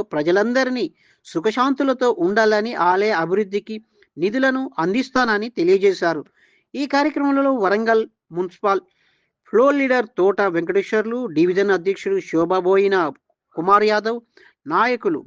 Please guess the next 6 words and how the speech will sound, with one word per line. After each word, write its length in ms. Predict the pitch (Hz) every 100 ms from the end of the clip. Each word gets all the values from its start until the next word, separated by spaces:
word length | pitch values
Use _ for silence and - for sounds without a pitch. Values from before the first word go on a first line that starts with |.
| 143
మడిశెట్టి 500 | 175 190 208 180 196 170
సతీష్, 380 | 165 165 233 - - _ _ _ _ - _ _ _
పల్లెం 340 | 180 226 247 180 139
రమేష్, 360 | 156 190 226 - - _ - 147
మాడిశెట్టి 520 | 180 202 202 190 196 165
రాజు 320 | 175 190 240